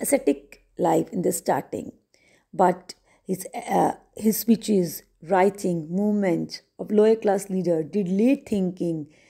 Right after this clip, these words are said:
and some self-criticism amongst upper caste nationalist leaders.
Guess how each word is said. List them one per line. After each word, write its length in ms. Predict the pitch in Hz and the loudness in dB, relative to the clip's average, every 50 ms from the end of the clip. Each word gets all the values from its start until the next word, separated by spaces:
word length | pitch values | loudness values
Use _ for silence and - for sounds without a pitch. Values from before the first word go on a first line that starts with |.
| _ _ _ _ - | _ _ _ _ -4
and 200 | 190 190 190 190 | -2 -2 -2 -2
some 300 | - - 277 269 269 254 | -2 2 2 2 2 2
self-criticism 960 | 254 - 214 190 196 196 - - - 190 - 196 - - 247 240 190 226 - - | 0 2 2 2 2 0 -2 -10 -10 -6 -6 -4 -2 0 0 0 0 -2 -6 -6
amongst 500 | 202 185 175 175 175 175 180 - - - - - | -6 -4 -4 -4 -4 -4 -6 -8 -12 -12 -10 -8
upper 240 | - - 233 226 | -6 -2 -2 -2
caste 480 | 226 - 185 156 151 156 - - - - | -2 -2 -2 -2 0 -2 -2 -6 -8 -6
nationalist 720 | - 170 160 - - - - - 143 143 - - - _ _ _ _ _ - | -4 -4 -4 -4 -6 -6 -4 -2 -2 -2 -2 -4 -8 _ _ _ _ _ -4
leaders. 680 | 214 226 220 185 160 143 - - - - - - - | 0 0 0 2 2 0 0 0 -4 -6 -6 -6 -8